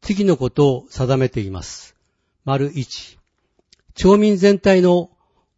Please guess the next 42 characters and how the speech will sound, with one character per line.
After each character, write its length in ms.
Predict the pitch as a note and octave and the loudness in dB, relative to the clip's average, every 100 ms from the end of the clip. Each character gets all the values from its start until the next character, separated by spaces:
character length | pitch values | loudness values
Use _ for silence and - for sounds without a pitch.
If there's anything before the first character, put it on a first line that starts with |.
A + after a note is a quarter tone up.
| _ _ _ | _ _ _
奉 300 | - - G#3 | -12 0 2
仕 60 | F#3 | 2
者 160 | F3+ | 0
で 80 | D3 | 2
あ 80 | C#3+ | 2
る 80 | C#3 | 0
こ 120 | B2 | -2
と 140 | - | -2
を 60 | B2 | -2
自 180 | A2+ A2 | -2 -4
覚 240 | C#3 - | -4 -6
し、 320 | - B2+ A#2+ - _ _ _ _ | -8 -8 -8 -12 _ _ _ _
常 300 | - G#3+ G3+ | -6 0 2
に 240 | D3 B2 D#3 _ _ _ - | 2 -2 -6 _ _ _ -8
公 260 | F3 G3 | -2 0
正 260 | F3 G3 F#3+ | 2 2 4
な 300 | F3+ E3+ D#3+ _ | 2 0 -6 _
職 320 | - - F#3 F#3 | -8 -8 -4 -2
務 80 | |
の 140 | D#3 B2 | 0 -2
執 160 | - - _ | -4 -16 _
行 180 | D#3+ D#3 | -2 0
に 240 | D#3 D3+ _ - | 0 -2 _ -10
当 80 | |
た 120 | C3 D3+ | -2 -2
ら 120 | D3 | 0
な 100 | C#3+ | -2
け 140 | D#3 | -2
れ 80 | D3 | -2
ば 100 | A#2 | -2
な 160 | G#2 G2+ | -4 -6
ら 100 | G#2 | -6
な 140 | G2 | -8
い。 120 | F#2+ - _ _ _ _ _ _ _ | -10 -16 _ _ _ _ _ _ _
丸 280 | C3 B2+ C#3 | -4 -4 -4
二、 300 | B2+ A#2+ D3+ _ _ _ _ _ _ _ | -4 -6 -8 _ _ _ _ _ _ _
職 320 | - - G#3 G3+ | -6 -4 -2 0
務 140 | E3 | 2
や 320 | C3+ B2 A#2 _ _ _ _ | 2 0 -6 _ _ _ _
地 320 | - - A3 F#3 | -14 -4 0 2
位 60 | |
を 300 | B2+ B2 D3+ | 2 0 -4